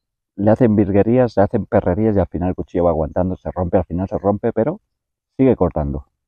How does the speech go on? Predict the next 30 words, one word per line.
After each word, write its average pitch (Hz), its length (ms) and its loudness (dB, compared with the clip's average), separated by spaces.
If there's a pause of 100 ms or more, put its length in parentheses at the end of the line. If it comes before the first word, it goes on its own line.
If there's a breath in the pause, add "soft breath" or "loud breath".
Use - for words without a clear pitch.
Le 85 100 -6
dan 92 200 -2
unas 87 220 -4
pasaditas 90 580 -2
y 85 80 -8
sigue 101 260 0
cortando. 73 480 -8 (1160)
El, 82 680 0 (520)
el 92 120 -4
canal 101 300 0
se 104 120 -6
llama 98 760 0
Dodge 101 460 -4 (120)
Bushcraft 101 460 -4
Knives, 127 400 -6
y - 80 -10
os 85 100 -4
dejaré 82 280 -4
también 82 260 -4
un 78 120 -4
enlace 85 480 -4 (720)
al 87 120 -2
vídeo 98 260 0
donde 78 240 -2
veáis 78 420 -4 (240)
las - 140 -8
curradas 82 460 -4
que - 100 -8
le 82 80 0
hacen. 117 300 -6